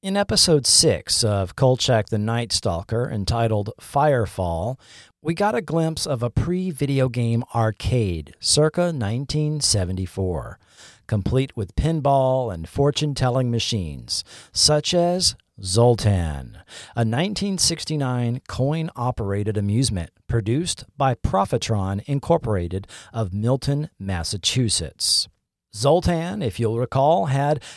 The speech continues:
an antiqued gilt fiberglass cabinet on a pedestal that contained the fortune-telling character with crystal ball.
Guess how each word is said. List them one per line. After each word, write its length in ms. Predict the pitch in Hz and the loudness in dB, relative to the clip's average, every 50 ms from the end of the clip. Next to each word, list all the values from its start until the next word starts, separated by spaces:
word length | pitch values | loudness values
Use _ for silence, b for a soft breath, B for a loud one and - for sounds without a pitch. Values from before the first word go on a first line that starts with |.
| B | B
an 160 | - 120 107 107 - | -6 -6 -6 -6 -6
antiqued 800 | - 143 156 170 175 180 165 - 165 175 180 175 - - 123 110 | -6 -4 -4 -2 -2 -4 -4 -2 0 -2 -2 -2 -6 -14 -16 -12
gilt 380 | 104 104 123 135 - - - - _ _ - | -8 -4 -2 -2 -2 -4 -6 -12 _ _ -6
fiberglass 760 | - 104 113 113 110 131 123 113 120 123 120 123 123 110 - - | -2 0 0 2 2 2 0 2 0 2 2 2 2 2 0 0
cabinet 520 | - 131 123 120 120 98 104 90 71 - _ - | 2 2 4 4 4 2 0 -4 -4 -6 _ -4
on 180 | 101 104 123 | 0 0 2
a 80 | 143 143 | 2 2
pedestal 680 | - - 175 190 196 160 - - - 101 78 67 - - _ | 2 0 2 2 2 0 0 0 -2 -2 -2 -4 -8 -12 _
that 160 | - 113 110 - | -8 -8 -6 -4
contained 640 | - 123 120 110 - 139 147 160 165 170 170 156 - B B B B | -4 -4 -4 -2 -2 -2 -2 0 -2 -2 -4 -6 -8 B B B B
the 160 | - 117 113 | -4 -2 -2
fortune-telling 960 | 90 - - 123 139 151 151 - 156 156 151 151 - 127 120 113 117 117 107 | -2 -2 -2 0 0 2 2 2 0 0 0 0 2 2 2 2 2 0 0
character 640 | - - - 160 151 135 - - 107 95 92 95 104 B B B B | 0 2 6 6 6 6 4 2 -2 -2 -2 -2 -6 B B B B
with 220 | - 120 98 - | -2 -2 -2 -2
crystal 380 | - - 123 123 113 - - 113 | -4 -2 -2 -2 0 0 0 0
ball. 520 | 95 107 98 90 80 78 67 60 - - | 2 2 0 0 -2 -4 -6 -8 -12 -18